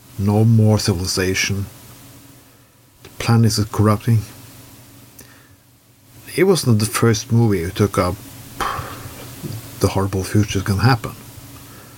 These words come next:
Tons of them from the fifties, sixties, seventies, eighties, and nineties.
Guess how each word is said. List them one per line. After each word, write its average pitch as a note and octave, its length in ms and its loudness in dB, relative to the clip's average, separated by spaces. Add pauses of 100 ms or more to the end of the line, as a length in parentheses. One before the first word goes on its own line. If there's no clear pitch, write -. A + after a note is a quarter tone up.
(580)
Tons C#3 260 2
of A2 80 4
them F#2+ 140 2
from F#2+ 200 0
the F#2+ 60 2
fifties, G2 540 0
sixties, G2 480 0
seventies, G2 560 0
eighties, F#2 400 -2
and F#2+ 120 -4
nineties. A2 640 -2